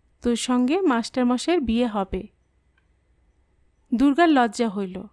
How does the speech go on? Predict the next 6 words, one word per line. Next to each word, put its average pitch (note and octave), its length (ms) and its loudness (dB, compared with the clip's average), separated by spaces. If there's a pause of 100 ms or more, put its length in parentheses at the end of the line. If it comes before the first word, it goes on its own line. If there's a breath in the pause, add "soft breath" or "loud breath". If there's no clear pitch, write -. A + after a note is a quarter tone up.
(400)
সঙ্গে C4 380 0
সঙ্গে C4+ 240 0
তাহার C4 240 2
অত্যন্ত A#3+ 360 0
কৌতূহল B3 560 0
হইল, F#3+ 380 -8